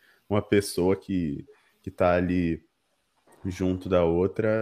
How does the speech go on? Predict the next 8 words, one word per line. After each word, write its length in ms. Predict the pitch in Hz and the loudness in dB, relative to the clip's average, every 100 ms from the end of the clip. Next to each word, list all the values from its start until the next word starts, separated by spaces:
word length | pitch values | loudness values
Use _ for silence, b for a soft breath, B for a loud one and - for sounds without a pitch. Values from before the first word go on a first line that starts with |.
| 120 | -4
ela 180 | 123 110 | -2 0
acaba 360 | 110 - 139 160 | 0 0 0 0
recebendo 520 | 147 - 98 95 104 | -2 -2 -2 0 0
muita, 600 | 104 95 123 123 117 101 | -2 -2 0 0 2 0
muita, 960 | 87 98 92 120 113 107 95 85 78 - | -2 -6 -6 -4 -2 -2 -2 -4 -8 -6
muitos 240 | 95 104 | -6 -4
seguidores 960 | 120 131 127 101 113 131 101 87 90 101 | -4 -4 2 4 4 2 0 -2 -4 -6
e, 400 | 92 92 90 | -4 -4 -4